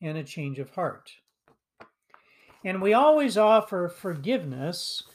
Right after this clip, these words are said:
when people are remorseful. We realize that people can and do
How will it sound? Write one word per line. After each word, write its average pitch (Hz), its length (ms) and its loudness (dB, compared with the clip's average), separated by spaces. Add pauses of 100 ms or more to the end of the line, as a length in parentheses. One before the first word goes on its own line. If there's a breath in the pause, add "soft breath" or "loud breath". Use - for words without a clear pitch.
(140)
when 165 360 -2
people 202 840 -2
are 143 440 -4
remorseful. 175 840 -6 (2000)
We 208 220 2
realize 190 760 4
that 185 200 -2
people 208 400 -4
can 196 520 -4
and 196 420 -4
do 170 640 -6